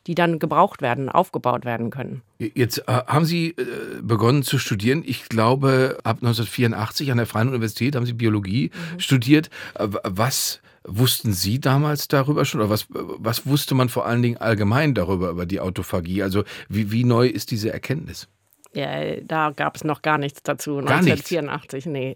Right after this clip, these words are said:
Speaker 1: Also diese, dieses Gebiet ist ein ganz, ganz, ganz neues Gebiet, ungewöhnlich eigentlich, weil es sehr wichtig ist. Aber die, die Moleküle, die dafür verantwortlich sind, wurden erst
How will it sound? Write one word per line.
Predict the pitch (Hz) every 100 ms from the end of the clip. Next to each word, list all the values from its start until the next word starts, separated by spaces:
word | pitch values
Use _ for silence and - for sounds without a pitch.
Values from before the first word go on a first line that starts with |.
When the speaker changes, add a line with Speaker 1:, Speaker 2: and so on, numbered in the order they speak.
| -
Speaker 1:
Also | 165 165
diese, | 165 190 190 190
dieses | 170 196 196 196
Gebiet | 180 196 208
ist | - 160 -
ein | 151
ganz, | 180 220 -
ganz, | 160 180 -
ganz | 180 175 -
neues | 160 170 180
Gebiet, | 190 165 220 302 - - -
ungewöhnlich | - 233 240 165 147 139 143
eigentlich, | 139 147 170 262
weil | 190 156 151
es | -
sehr | 170 151
wichtig | 190 165 139
ist. | 143 - - -
Aber | 175 175 170 170 -
die, | 180 175 170
die | 156
Moleküle, | 175 175 165 - 269 233
die | 165 165
dafür | 151 175
verantwortlich | - 147 196 196 156 147
sind, | - 151 139
wurden | 170 165
erst | 160 -